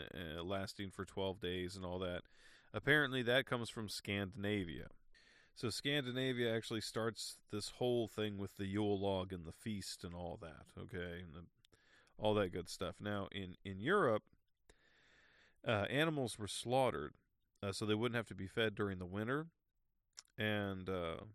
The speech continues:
you know, food could get scarce. And so there was a lot of beer and wine that was ready during this time of year. So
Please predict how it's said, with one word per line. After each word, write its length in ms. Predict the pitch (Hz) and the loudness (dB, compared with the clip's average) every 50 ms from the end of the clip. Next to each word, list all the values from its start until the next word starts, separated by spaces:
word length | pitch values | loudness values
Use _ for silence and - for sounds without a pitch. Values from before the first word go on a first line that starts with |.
| _ _ - - | _ _ -8 -6
you 100 | 110 101 | -4 -4
know, 200 | 95 85 92 - - | -4 -6 -8 -10 -6
food 200 | - 113 104 - | -4 -4 -4 -4
could 160 | - 98 87 | -6 -8 -6
get 160 | 92 - - | -8 -8 -8
scarce. 580 | - - - 117 107 98 80 62 - - - - - | -10 -6 -2 0 0 0 0 -4 -6 -10 -14 -14 -12
And 180 | - 95 95 85 | -10 -10 -10 -8
so 380 | - - 101 92 92 90 87 - - - _ - | -8 -6 -4 -2 -2 -2 -4 -6 -10 -18 _ 0
there 100 | 113 113 | 2 2
was 160 | 110 104 101 | 2 2 2
a 60 | 110 | 2
lot 160 | 104 113 123 120 | 2 2 2 2
of 100 | 101 - _ _ - | 0 -2 _ _ -4
beer 460 | - 98 101 110 117 120 127 131 - - | 0 2 2 4 4 4 4 2 0 -2
and 280 | - 98 87 85 85 | -6 -6 -6 -8 -8
wine 580 | 87 90 92 90 92 101 113 127 143 156 165 156 _ _ _ _ _ _ - - | -6 -6 -4 -4 -4 -2 -2 -4 -4 -6 -8 -10 _ _ _ _ _ _ -4 -2
that 160 | 110 113 113 | 0 0 0
was 180 | 123 113 104 | 0 -2 -2
ready 240 | 110 117 117 120 123 | 0 0 0 0 0
during 360 | 113 110 117 117 117 117 113 | 0 0 0 0 0 -2 -2
this 140 | 117 110 - | -6 -8 -8
time 320 | - - 117 113 117 117 117 | -6 -6 -4 -4 -4 -4 -6
of 140 | 110 110 | -6 -4
year. 220 | 113 117 120 127 127 | -2 -2 -2 -2 -4
So 340 | - - - 101 95 98 | -6 -4 -2 -2 -2 -2